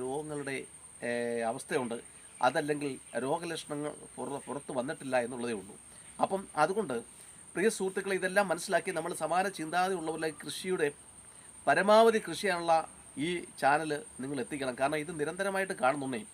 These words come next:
നമ്മുടെ വീട്ടുമുറ്റത്തെങ്കിലും എന്തെങ്കിലും കൃഷി ചെയ്യാനുള്ള ഒരു പ്രേരണ ഈ കാണുന്ന ആളിനുണ്ടാവുകയും അങ്ങനെ ക്രമേണ ക്രമേണ ഇദ്ദേഹം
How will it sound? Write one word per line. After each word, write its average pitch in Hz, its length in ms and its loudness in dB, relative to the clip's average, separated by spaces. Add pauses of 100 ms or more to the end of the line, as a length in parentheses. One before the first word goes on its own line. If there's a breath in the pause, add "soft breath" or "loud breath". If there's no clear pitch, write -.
(580 loud breath)
നമ്മുടെ 196 340 6
വീട്ടുമുറ്റത്തെങ്കിലും 190 720 -4 (320)
എന്തെങ്കിലും 170 480 -4
കൃഷി - 240 -12
ചെയ്യാനുള്ള 156 360 -2
ഒരു 147 80 -2 (100)
പ്രേരണ 156 380 2 (440)
ഈ 151 40 -4 (120)
കാണുന്ന 147 400 0
ആളിനുണ്ടാവുകയും 117 600 -2 (640 loud breath)
അങ്ങനെ 190 280 2 (300)
ക്രമേണ 160 320 2 (120)
ക്രമേണ 165 260 -4 (300)
ഇദ്ദേഹം 135 320 0